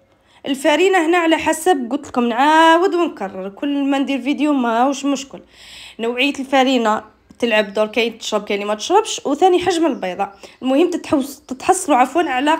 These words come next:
قوام الصابلي كامل، نعرفوا على القوام الصابلي كيفاش يجي. هيا نجيب المول اللي راح نستعمل فيها البنات. هذا المول راهو يتباع في الاسواق، كنت استعملت لكم ديجا موديل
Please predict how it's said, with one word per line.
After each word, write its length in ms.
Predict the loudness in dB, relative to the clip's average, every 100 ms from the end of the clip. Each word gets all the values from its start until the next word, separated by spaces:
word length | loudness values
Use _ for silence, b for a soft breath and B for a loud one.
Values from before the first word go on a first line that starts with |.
| 2
قوام 340 | 2 4 2
الصابلي 520 | 0 0 2 2 2
كامل، 520 | 0 2 4 4 4 2
نعرفوا 340 | 2 0 0
على 140 | 0
القوام 340 | -2 2 4 2
الصابلي 400 | 0 0 2 0
كيفاش 360 | -2 -6 -6
يجي. 260 | -10 -10 -14 -14 _ _ _ _ b b b b b b b b
هيا 260 | 2 6 6 8
نجيب 220 | 6 6
المول 420 | 2 2 2 2
اللي 140 | 2
راح 180 | 2 0
نستعمل 540 | -6 -8 -10 -12 -12 -20
فيها 400 | -18 -8 -6 -4
البنات. 560 | -4 -2 2 2 0 -2
هذا 160 | 0
المول 260 | 2 2 2
راهو 100 | 0
يتباع 320 | -2 -6 -6
في 120 | -6
الاسواق، 680 | -16 -14 -12 0 4 4 2 -6 B B B _
كنت 240 | -4 -4
استعملت 540 | -6 0 2 4 0 -4
لكم 240 | 0 2
ديجا 300 | 2 2 2
موديل 500 | 4 0 2 4 2